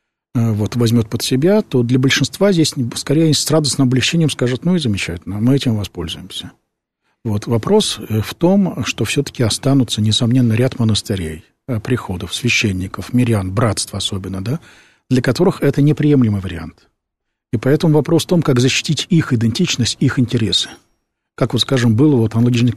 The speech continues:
аналогичный кризис у нас был в Эстонии в девяносто шестом, тысяча девяносто шестом году, когда тоже Константинополь заявил, что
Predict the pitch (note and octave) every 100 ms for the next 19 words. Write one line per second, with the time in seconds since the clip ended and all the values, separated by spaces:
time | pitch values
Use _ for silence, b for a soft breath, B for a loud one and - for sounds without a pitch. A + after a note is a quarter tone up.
0 | - B2 B2 B2 B2+ A#2 D#3 - A#2+ A2+
1 | B2 A2+ B2 - A2+ E2+ F#2+ - - A2
2 | G#2+ - - A2+ - A#2+ A2+ G#2+ A2+ G#2+
3 | - G#2 A#2 E3+ D3 A#2 C3 C3 G#2+ -
4 | C3 B2 G#2+ G#2+ B2+ -